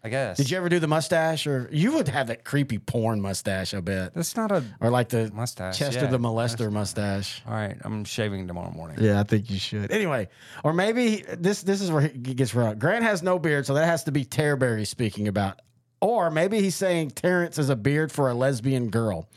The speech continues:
Speaker 2: That wouldn't be a bad way to spend the evening, I would think, unless the girl was hot. And you know that, that nothing is gonna happen. So in, in which case that night would just <laughs> be some big tease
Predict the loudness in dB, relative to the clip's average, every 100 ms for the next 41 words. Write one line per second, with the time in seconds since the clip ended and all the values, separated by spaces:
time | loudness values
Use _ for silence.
0 | -20 -20 -18 -18 -20 -20 -20 -20 -12 -2
1 | 2 2 4 2 2 2 2 2 2 0
2 | 0 2 2 2 2 2 2 2 0 0
3 | 0 0 0 0 0 0 2 2 2 0
4 | 0 0 2 2 2 0 -6 _ -8 -2
5 | 0 2 0 2 0 2 2 2 2 2
6 | -2 0 0 0 -2 -4 -2 -2 -2 -6
7 | _ -2 -2 -2 -2 0 0 -2 0 2
8 | 2 2 0 0 -2 -2 -6 -2 2 2
9 | 2 0 -2 0 -2 -2 -2 0 2 2
10 | 2